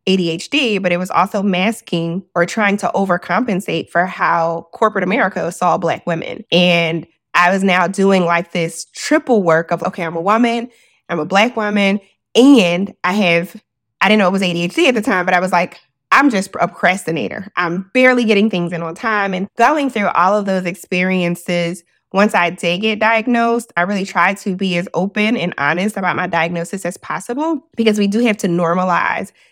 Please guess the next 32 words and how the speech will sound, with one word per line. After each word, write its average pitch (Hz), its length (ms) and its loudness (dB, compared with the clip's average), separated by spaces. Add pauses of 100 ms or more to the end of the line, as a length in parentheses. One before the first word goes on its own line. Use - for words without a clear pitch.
(140)
that 175 420 2 (180)
Black 185 320 2
girls 175 800 0
have 208 220 4
A 202 180 2
D 226 100 -2
H 214 240 -4
D 240 380 0
and 170 100 0
it 160 140 -6
presents 165 500 -6
different. 269 480 0
And 165 140 -2
maybe 175 220 0
it 170 100 -6
presents 180 360 -4
as 208 280 -4
talking 196 500 -2
a 151 60 -4
lot. 147 320 -6 (260)
Maybe 180 240 2
it 190 100 -2
presents 208 480 -4
as 208 280 0 (240)
running 185 420 2
errands 233 400 4
throughout 247 380 0
the 247 80 -4
school 247 360 0
all 165 180 -2
day. 175 360 -4
Just 240 220 4